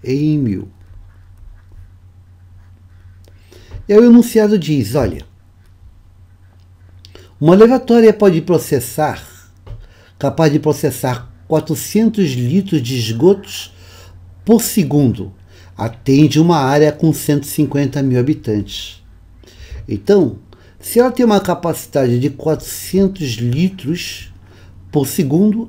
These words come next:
atende uma área de cento e cinquenta mil habitantes.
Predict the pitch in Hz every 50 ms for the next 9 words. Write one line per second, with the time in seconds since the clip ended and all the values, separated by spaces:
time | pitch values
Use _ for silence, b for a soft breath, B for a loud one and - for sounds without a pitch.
0 | - - - 185 185 - 180 147 147 135 123 127 143 156 170 190 185 165 151 165
1 | 170 175 175 147 123 139 180 196 190 196 - - - - - 196 214 202 - 214
2 | 190 - - - 190 185 185 185 160 151 151 165 170 170 - 175 175 175 170 156
3 | 139 131 139 156 160 160 151 165 151 - - 110 98 87 - - - - - -
4 | - -